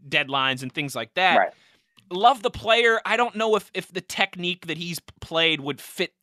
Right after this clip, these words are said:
Speaker 1: the Steelers' defense. That's the only thing.
Speaker 2: Yeah. Yeah, absolutely, 'cause he's definitely more of a penetrator, more of a free-flowing pass rusher, whereas here, you know, our D linemen on run plays, you're gonna have to hat in hands, and we need you to take on these blocks, baby.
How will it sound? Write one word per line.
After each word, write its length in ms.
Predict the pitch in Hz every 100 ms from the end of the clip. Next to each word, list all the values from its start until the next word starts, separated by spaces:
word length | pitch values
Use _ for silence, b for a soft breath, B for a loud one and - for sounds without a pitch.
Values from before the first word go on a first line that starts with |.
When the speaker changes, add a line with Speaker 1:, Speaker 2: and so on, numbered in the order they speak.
| -
Speaker 1:
the 80 | 143
Steelers' 500 | - 170 160 127 110
defense. 480 | 160 156 - 87 -
That's 280 | 165 170 -
the 160 | 160
only 240 | 143 127 107
thing. 260 | - 123 -
Speaker 2:
Yeah. 280 | 113 101 92 - _ _ _ _ -
Yeah, 180 | 110 131
absolutely, 340 | 127 123 113
'cause 80 | 104
he's 180 | 160 151
definitely 260 | 151 143
more 160 | 135 135
of 80 | 123
a 120 | 113 -
penetrator, 560 | 135 131 - 127 120
more 200 | 110 127
of 120 | 123
a 120 | 120 117
free-flowing 840 | - 139 131 - 131 131 123 120 _ _ _ -
pass 360 | 135 131 131 120
rusher, 440 | 131 143 123 110
whereas 500 | 113 127 131 123 - _ _ _ _
here, 360 | - 170 175 131
you 260 | 117 123
know, 160 | 127 127
our 160 | 120 143
D 180 | 143 143
linemen 320 | 139 147 139
on 140 | 135
run 180 | 131 175
plays, 480 | 175 180 185 185 - _ _ _ _ _ _ _ _
you're 120 | 120
gonna 120 | 123 120
have 100 | 113
to 80 | 117
hat 220 | 127 120
in 60 |
hands, 280 | 131 135 123
and 60 | 120
we 80 | 127
need 60 |
you 120 | 117
to 0 |
take 180 | - 131
on 100 | 123
these 160 | 123 117
blocks, 280 | 135 135 127
baby. 340 | 127 120